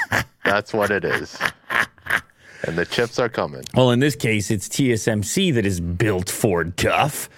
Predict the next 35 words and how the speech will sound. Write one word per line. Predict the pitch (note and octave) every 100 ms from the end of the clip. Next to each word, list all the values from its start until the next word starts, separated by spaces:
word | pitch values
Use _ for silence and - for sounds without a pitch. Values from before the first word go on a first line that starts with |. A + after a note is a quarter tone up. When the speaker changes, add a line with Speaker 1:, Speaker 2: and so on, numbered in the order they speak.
| -
Speaker 2:
Yeah. | E2+ C#2
Speaker 1:
And | G2+ G2+
it's | G2
gonna | G#2 G2
be | F#2
made | F#2+ F#2+ F#2
in | G2
America. | F#2+ F#2 F#2 G2 - C3+ C#3+ -
People | B2 A#2 G#2+
were, | G#2+
people | F#2 B2+ A#2 A#2+
were | G#2
saying, | A#2+ G#2+ G#2
"Are |
you | A2+ G3+
really | G3+ G3
gonna | G3+
make | G3 G3+
this | G3+ F3
investment? | F3 E3 F3+ - F#3+ F#3+ F3
Like, | C#3+ B2
are | A2
these | G#2 G#2
buildings | D3 D#3+ E3 C#3+
gonna | D#3+ C#3+
be | G#2+ G2+
empty?" | - - D3+ C#3+
We've | B2+ A2
seen | - C#3 B2+
weird | C#3 B2
stuff | - C#3+ C#3
happen | A#2 G#2+ G2+ F#2
before | F2+ - G2 G2
with | G#2 G2 -
other | C3+ C#3+ A#2